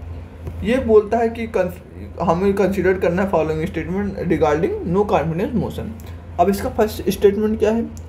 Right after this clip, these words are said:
"There is no mention of no confidence motion in the constitution of India।" ये सही बात है कि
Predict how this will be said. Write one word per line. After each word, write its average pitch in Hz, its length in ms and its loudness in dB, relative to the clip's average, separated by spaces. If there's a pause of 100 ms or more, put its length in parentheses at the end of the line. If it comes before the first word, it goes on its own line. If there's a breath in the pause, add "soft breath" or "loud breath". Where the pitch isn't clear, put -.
"There 180 360 8
is 208 240 -2
no 226 120 2
mention 233 380 0
of 202 220 0
no 214 260 0
confidence 202 440 0
motion 185 300 -2 (140)
in 196 160 0
the 208 140 2
constitution 180 640 2
of 180 100 0
India।" 131 280 0 (580 loud breath)
ये 175 160 6
सही 165 280 2
बात 139 260 2
है - 60 2
कि - 200 -8